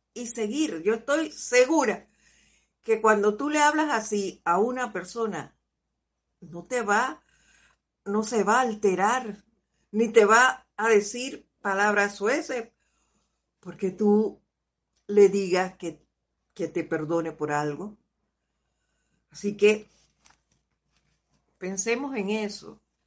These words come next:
y cambiemos nuestra manera de actuar si es que todavía seguimos, eh, de esa manera. "Si no le obedecemos a lo pequeño, tampoco podemos obedecerle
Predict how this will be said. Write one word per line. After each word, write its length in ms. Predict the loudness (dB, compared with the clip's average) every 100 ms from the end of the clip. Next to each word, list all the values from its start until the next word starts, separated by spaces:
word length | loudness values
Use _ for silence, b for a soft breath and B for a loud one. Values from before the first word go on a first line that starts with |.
| _ _ _
y 80 | 2
cambiemos 720 | 2 4 0 0 0 -4 -4
nuestra 360 | -4 -2 -2
manera 520 | -2 -2 0 2 2 0
de 400 | 0 0 -4 _ _ -12
actuar 680 | -10 -8 0 2 2 0 b b b
si 280 | -18 -2 -2
es 140 | -2
que 120 | -6 -2
todavía 720 | 0 0 0 0 0 -2 -6 -18 _ _
seguimos, 840 | _ -6 0 0 0 -2 -4 -12 _ _ _
eh, 400 | -6 -2 -2 -4 -8
de 240 | -4 -4
esa 260 | -4 -6 -8
manera. 500 | -8 -8 -10 -12 -18 _ _ _ _ _ _ _ _ _ _ _ _ _ b b b b
"Si 200 | -10 0
no 120 | 4 4
le 120 | 4
obedecemos 1120 | 6 6 4 -2 2 4 4 2 -4 -12 -20 _ -2
a 160 | 2
lo 200 | 2 0
pequeño, 680 | 0 -2 2 4 4 0 -4
tampoco 760 | -6 -8 -2 2 2 2 -6
podemos 560 | 0 2 4 2 0 -2
obedecerle 920 | 0 0 0 -2 -2 -2 0 0 -2